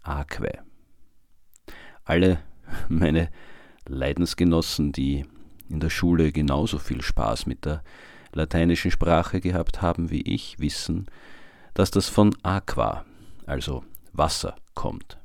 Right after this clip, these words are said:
Und dass es der Genitiv Singular, der Dativ Singular, der Nominativ Plural oder der Vokativ Plural sein kann.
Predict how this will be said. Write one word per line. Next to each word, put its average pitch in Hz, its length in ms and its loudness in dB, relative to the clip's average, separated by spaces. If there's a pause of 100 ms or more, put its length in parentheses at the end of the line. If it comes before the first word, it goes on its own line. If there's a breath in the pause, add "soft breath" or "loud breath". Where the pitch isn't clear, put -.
(760 loud breath)
Und - 380 0 (560 soft breath)
dass 104 180 -2
es 117 80 -8
der 110 220 6
Genitiv 90 580 2
Singular, 107 720 4
der - 320 -2
Dativ - 460 -2
Singular, 123 640 6
der 76 180 2
Nominativ 78 720 2
Plural 110 520 2
oder 117 220 0
der - 240 2
Vokativ - 640 -2
Plural 57 440 -4
sein 55 280 -8
kann. - 260 -12